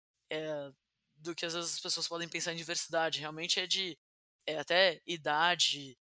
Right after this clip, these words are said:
região, então, de forma bastante ampla, é essa empatia. Respeito pelo próximo. E aí, outro comportamento que eu gostaria de trazer é a ética, né, o alinhamento de compliance.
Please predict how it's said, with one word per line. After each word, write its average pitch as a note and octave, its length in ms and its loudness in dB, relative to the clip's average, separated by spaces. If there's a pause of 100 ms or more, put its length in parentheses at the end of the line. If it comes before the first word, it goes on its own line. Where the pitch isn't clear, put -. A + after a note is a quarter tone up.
(200)
região, D#3+ 920 2 (520)
então, D#3+ 480 -6 (120)
de D#3+ 100 -8
forma E3 200 -2
bastante E3 380 2
ampla, E3 480 -4
é D#3 100 -4
essa D#3 160 -2
empatia. G3+ 500 2 (240)
Respeito G#3 480 4
pelo F3+ 180 0
próximo. A3+ 720 4 (260)
E A3 120 10
aí, A3 180 12
outro A#3 320 6
comportamento G3 840 4
que - 40 -12
eu E3+ 60 -8
gostaria F#3 340 8
de F3+ 100 6
trazer F3+ 580 8 (500)
é G#3+ 140 8
a G#3+ 140 10
ética, A3+ 720 8
né, F#3+ 220 6
o F3+ 60 10
alinhamento F3+ 480 6
de - 80 -2
compliance. F3 760 2